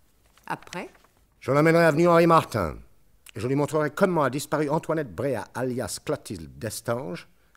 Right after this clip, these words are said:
Speaker 2: après avoir assassiné le baron d'Hautrec.
Speaker 1: Je ne l'ai pas assassiné. Il a eu un accès de folie, il voulait m'étrangler. Je me suis défendue.
Speaker 2: Je vous crois, mademoiselle. J'ai vu le professeur Lamartois qui m'a confirmé que d'Hautrec était sujet à ces accès de folie.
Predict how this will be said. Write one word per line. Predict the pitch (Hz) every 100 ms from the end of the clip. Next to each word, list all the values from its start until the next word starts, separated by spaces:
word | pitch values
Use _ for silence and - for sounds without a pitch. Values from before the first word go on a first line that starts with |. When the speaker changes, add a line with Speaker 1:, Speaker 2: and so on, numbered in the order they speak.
| -
Speaker 2:
après | 113 120 113
avoir | 113
assassiné | 104 - - 120 - 110
le | 131
baron | 113 110 117
d'Hautrec. | 120 - 107 - - _ _ _ _ _ _ _ _ _ _ _ -
Speaker 1:
Je | 190
ne |
l'ai | 196
pas | 196 143
assassiné. | - 147 151 131 123 _ _ _ _ _ _ _ _ _ _ _ -
Il | 165
a |
eu | 165
un | 165
accès | 165 165
de |
folie, | - 156 131
il | 123
voulait | 143
m'étrangler. | 143 139 147 135 123 _ _ _ _ _ _ _ _ _
Je | 120
me |
suis | 135
défendue. | 131 131 147 135 _ _ _ _ _ _ _ _ _ _ _ _ _ _
Speaker 2:
Je | 65
vous | 65
crois, | - 67
mademoiselle. | 62 62 58 58 55 _ _ _ _ _ _ _ _ _ _
J'ai | 78
vu | 82
le | 82
professeur | 87 85 76 85 76
Lamartois | 73 73 69 - 85 82
qui | - 65
m'a | 65
confirmé | 62 78 73 76 78 78
que | -
d'Hautrec | 65 76 - 73
était | 71 69
sujet | - 67
à | 64
ces | - 65
accès | -
de | 65
folie. | - 50